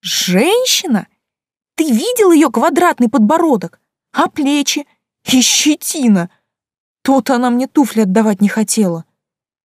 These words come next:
Внезапно вся ситуация в целом показалась мне дико смешной. Врат только укоризненно покачивал головой, глядя, как я хохочу.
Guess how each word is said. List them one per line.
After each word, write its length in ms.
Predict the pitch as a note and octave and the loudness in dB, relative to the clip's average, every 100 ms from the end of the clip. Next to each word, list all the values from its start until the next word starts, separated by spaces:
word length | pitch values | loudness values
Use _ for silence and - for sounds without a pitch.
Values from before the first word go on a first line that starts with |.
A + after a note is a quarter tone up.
| _ _ _ _ _ _ _ _ _ | _ _ _ _ _ _ _ _ _
Внезапно 480 | F3+ F3 G3+ E4 - | -6 -2 -2 -2 -6
вся 180 | B3+ - | -6 -4
ситуация 540 | - G#3+ A3+ B3+ - | -6 -4 -4 -4 -6
в 80 | A3 | -6
целом 280 | - A3 A3 | -4 0 0
показалась 540 | G3+ F#3 F3 F#3 F3 | -2 -6 -4 -4 -4
мне 140 | F3+ F3 | -4 -4
дико 320 | D#3+ E3+ D#3+ | -4 -8 -6
смешной. 580 | - E3 - D3 - _ _ _ _ _ _ _ - | -8 -8 -10 -14 -16 _ _ _ _ _ _ _ -10
Врат 300 | E3 G#3 - | -4 -4 -2
только 360 | F#3+ F3+ F#3 F3 _ - | -4 -2 -4 -4 _ -10
укоризненно 640 | F3+ G3+ G#3+ F#3 F3+ F3+ | -4 0 0 2 0 0
покачивал 540 | - F3+ F#3+ - E3+ | -4 -6 -6 -6 -10
головой, 500 | E3 E3 E3 A3+ A#3 - _ _ - | -6 -4 -2 -2 -2 -6 _ _ -12
глядя, 440 | E3+ E3+ G3+ B3+ | -6 -2 -2 -4
как 240 | - C4+ - | -6 -8 -8
я 100 | D3+ | -8
хохочу. 560 | - F3 F3+ - - | -10 -10 -10 -10 -14